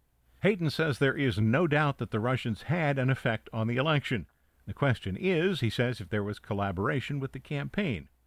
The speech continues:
Hayden was addressing the Zerocon conference in Boston. In addition to blasting Russian involvement in the election,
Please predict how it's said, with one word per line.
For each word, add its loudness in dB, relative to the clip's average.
Hayden 0
was 2
addressing 2
the 0
Zerocon 0
conference 0
in -6
Boston. -2
In 2
addition 2
to -2
blasting 0
Russian 0
involvement 0
in -2
the -2
election, -6